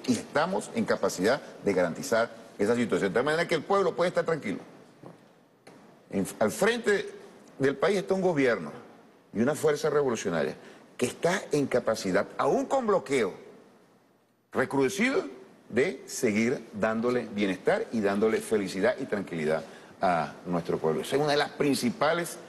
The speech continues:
conquistas que hemos logrado y por eso decimos, hay un momento diferente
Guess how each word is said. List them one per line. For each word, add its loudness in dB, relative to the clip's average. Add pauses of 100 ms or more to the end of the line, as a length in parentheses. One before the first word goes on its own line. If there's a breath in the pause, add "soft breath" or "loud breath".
(600)
conquistas 2
que 0
hemos 0
logrado 4
y -2
por -2
eso 2
decimos, 0 (220)
hay 0 (120)
un 2
momento 2
diferente -2